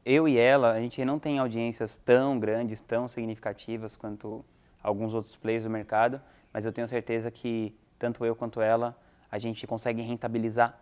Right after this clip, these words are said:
muito bem a nossa audiência. A rentabilização que a gente consegue por cada seguidor ali é, é bem alta.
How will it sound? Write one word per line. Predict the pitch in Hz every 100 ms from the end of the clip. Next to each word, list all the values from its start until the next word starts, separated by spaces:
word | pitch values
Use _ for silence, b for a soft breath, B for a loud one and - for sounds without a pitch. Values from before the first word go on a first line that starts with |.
| -
muito | 113 123 143 143
bem | 120 117
a |
nossa | 117 110
audiência. | 120 113 107 104 - b b
A | -
rentabilização | 110 131 143 139 139 135 117 - 139
que | 139
a |
gente | 120
consegue | - 117 120 120
por | 113 107
cada | 120 117
seguidor | 110 123 113 98 95 107 123
ali | 98 101 120 110
é, | 98 -
é | -
bem | 101 110 117
alta. | 104 123 - 135